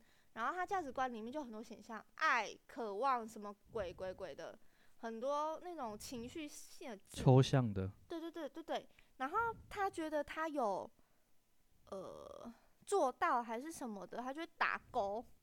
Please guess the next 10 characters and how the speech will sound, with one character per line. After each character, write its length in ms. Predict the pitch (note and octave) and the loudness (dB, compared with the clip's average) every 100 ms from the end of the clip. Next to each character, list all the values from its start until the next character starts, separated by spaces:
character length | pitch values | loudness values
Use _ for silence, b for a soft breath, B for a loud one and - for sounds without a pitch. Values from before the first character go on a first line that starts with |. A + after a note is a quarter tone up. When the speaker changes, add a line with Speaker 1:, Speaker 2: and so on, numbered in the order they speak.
| - - - - - - - - - - - - | -20 -20 -20 -20 -20 -20 -20 -16 -12 -12 -12 -18
Speaker 1:
就 120 | - | -12
是 440 | D4+ D#4 D#4 D#4 D#4 - | -10 -8 -8 -10 -12 -12
很 160 | A#3 | -12
奇 220 | G3 - | -12 -12
妙。 380 | G3 A3 G#3+ G3 A#3+ - | -12 -8 -8 -8 -12 -16
我 80 | G#3+ | -12
觉 120 | A3+ | -4
得 280 | B3+ A3+ G3+ - _ _ - | -2 -2 -4 -12 _ _ -10
这 120 | D#4 | -6
个， 340 | C4 A3 - | -4 -4 -6